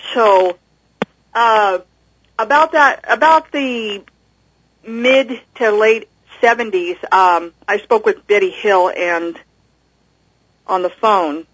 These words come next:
and then we were corresponding, and I still have, um, the letter and the Christmas card she had sent me back then.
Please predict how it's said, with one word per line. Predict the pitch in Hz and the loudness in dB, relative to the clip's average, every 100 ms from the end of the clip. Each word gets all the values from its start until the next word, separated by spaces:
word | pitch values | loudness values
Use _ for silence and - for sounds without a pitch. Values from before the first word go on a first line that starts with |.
| _ | _
and | 180 202 | -8 -4
then | 202 | -2
we | 190 | -2
were | 175 | -4
corresponding, | - 220 196 - - 196 190 165 156 | -4 -2 -2 -4 -4 -2 -2 -4 -6
and | 170 185 | -6 -6
I | 180 190 | -8 -10
still | _ 208 180 | _ -4 -4
have, | 208 185 170 151 _ _ _ _ - | -2 -2 -2 -4 _ _ _ _ -20
um, | - - _ _ _ - | -20 -20 _ _ _ -12
the | 180 | -6
letter | 180 180 180 175 | -2 0 2 2
and | 170 | 0
the | 160 160 | -4 -8
Christmas | - 196 190 - | -8 -10 -10 -10
card | 185 170 | -6 -6
she | - 165 | -6 -10
had | - | -10
sent | 165 - | -12 -12
me | 165 165 _ _ _ _ | -16 -18 _ _ _ _
back | 185 175 - | -8 -8 -8
then. | 175 165 | -10 -10